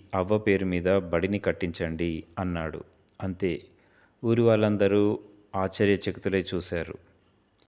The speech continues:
సర్పంచ్ మరియు ఊరి జనమంతా ఉద్విగ్నతకు లోనయ్యారు.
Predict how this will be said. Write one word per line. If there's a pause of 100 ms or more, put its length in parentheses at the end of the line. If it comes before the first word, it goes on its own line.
(640)
సర్పంచ్
మరియు
ఊరి
జనమంతా (560)
ఉద్విగ్నతకు
లోనయ్యారు.